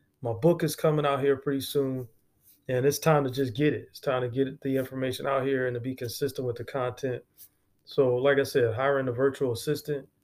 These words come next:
at some point to help me manage my social media across all these different platforms is the next step for me, so that I go from Mister Irrelevant to relevant,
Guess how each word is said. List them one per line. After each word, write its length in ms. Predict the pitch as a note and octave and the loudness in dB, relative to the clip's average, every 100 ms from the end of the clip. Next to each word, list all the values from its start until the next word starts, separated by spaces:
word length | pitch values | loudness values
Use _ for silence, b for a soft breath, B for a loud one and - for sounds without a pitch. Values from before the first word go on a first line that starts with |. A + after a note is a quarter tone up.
| _ _ _ _ _ | _ _ _ _ _
at 120 | B2 | -4
some 200 | - D3+ | 0 0
point 280 | C#3 D3 C3 | 0 -2 -2
to 80 | B2+ | 0
help 180 | C#3 C3+ | 0 2
me 100 | C3 | -2
manage 500 | A#2+ C3 D3 C#3 - | -2 0 2 0 -2
my 120 | B2 | -6
social 360 | A2 C#3+ C3 C3+ | 0 0 0 -2
media 460 | C3+ C#3+ B2+ A2+ - | -2 0 0 -2 -4
across 440 | A#2+ - C#3 B2 C#3 | -8 -2 0 2 2
all 180 | C3 | 2
these 140 | B2+ A#2+ | 2 -2
different 340 | B2+ B2 A#2+ | -4 -4 -6
platforms 680 | - C3 - - A#2+ A2+ - - _ _ _ _ - | -2 -2 -2 -6 -4 -4 -8 -16 _ _ _ _ -4
is 100 | B2 | -2
the 100 | C3 | 0
next 280 | B2+ A#2 - | 0 -2 4
step 240 | D3 B2+ | 4 4
for 100 | B2+ | -2
me, 240 | C3 C3 | -2 -2
so 220 | A#2+ - B2+ | -2 0 2
that 160 | A#2+ | 2
I 120 | B2 | 2
go 200 | A#2+ C3 | 2 2
from 340 | - B2+ A#2 A2 | 2 -2 -2 -2
Mister 340 | B2+ D3+ - B2 | 4 4 4 2
Irrelevant 480 | A#2+ B2 A#2 A#2 A2+ | 4 4 2 -2 -4
to 120 | A#2+ | 0
relevant, 460 | C3+ D#3 A2 G#2+ | 4 4 4 -4